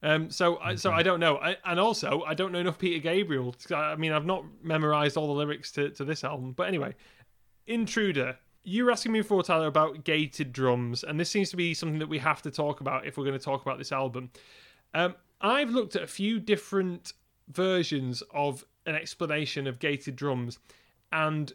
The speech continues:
Speaker 1: even the Wikipedia version seems very confusing. There is, there's,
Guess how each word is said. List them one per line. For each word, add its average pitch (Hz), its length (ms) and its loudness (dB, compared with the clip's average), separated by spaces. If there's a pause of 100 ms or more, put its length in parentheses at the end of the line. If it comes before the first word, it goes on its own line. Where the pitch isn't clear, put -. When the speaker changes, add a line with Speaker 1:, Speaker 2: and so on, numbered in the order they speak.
(120)
Speaker 1:
even 233 300 2
the 220 80 4
Wikipedia 202 560 2
version 131 400 0
seems 139 320 -4
very 147 300 0
confusing. 135 640 -4
There 160 160 0
is, 175 160 0 (100)
there's, 170 260 -2